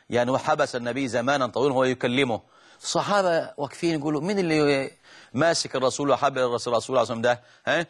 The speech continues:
فلما جاء النبي عليه الصلاة والسلام سألوه فقال: "هذا جبريل ما زال يوصيني بالجار حتى ظننت أنه سيورث". فعرف هذا المكان بالمدينة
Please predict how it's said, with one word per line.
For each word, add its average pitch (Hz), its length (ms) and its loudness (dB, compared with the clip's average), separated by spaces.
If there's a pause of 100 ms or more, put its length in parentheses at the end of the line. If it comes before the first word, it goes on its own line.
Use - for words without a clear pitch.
(320)
فلما 170 500 2
جاء 151 280 2
النبي 139 520 -2
عليه 127 420 2
الصلاة 113 120 -8
والسلام 143 460 0 (280)
سألوه 143 580 2
فقال: 135 800 2 (280)
"هذا 131 400 2
جبريل 113 580 -2
ما 107 220 2
زال 117 440 0 (300)
يوصيني 135 600 0
بالجار 143 640 2 (180)
حتى 135 320 -2
ظننت 117 500 0
أنه 127 420 0
سيورث". 107 540 0
فعرف 165 500 2
هذا 147 360 2
المكان 139 640 -2
بالمدينة 127 680 -2